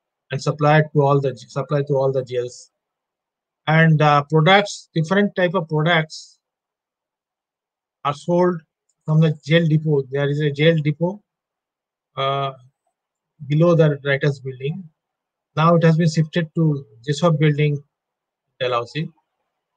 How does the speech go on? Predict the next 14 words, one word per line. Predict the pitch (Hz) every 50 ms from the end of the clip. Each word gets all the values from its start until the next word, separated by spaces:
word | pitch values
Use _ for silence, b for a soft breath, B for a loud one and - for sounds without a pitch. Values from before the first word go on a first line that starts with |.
| _ _ _ _ _ -
Uh, | 64 64 65 - - _ _ _ _ _ _ _ _ _ _ _ _ _ _ _ _ _ _ _ _ _ _ _ _ -
products, | 147 143 147 156 151 151 -
different | 147 135 147 147 160 160 160 156
type | 165 151 -
of | 147 -
products | - 143 139 139 139 -
like, | 143 139 143 143 - _ -
like | 139 143 139 143 139 -
waste | - 147 151 151 - 151
paper | 139 - 147 135
baskets, | - 135 131 - - - 139 135 135 - - - - _ _ _ _ _ _ _ _ _ _ _ _ -
carpets, | 147 139 139 143 - 151 139 139 - - - - - - - _ _ _ _ _ _ _ _ _ -
mats, | 139 143 143 147 147 - - - - - _ _ _ _ _ _ _ _ _ _ _ _ _ _ _ _ _ _ _ _ _ _ -
dusters. | 135 139 143 143 147 - - 156 135 139 139 - - - - - -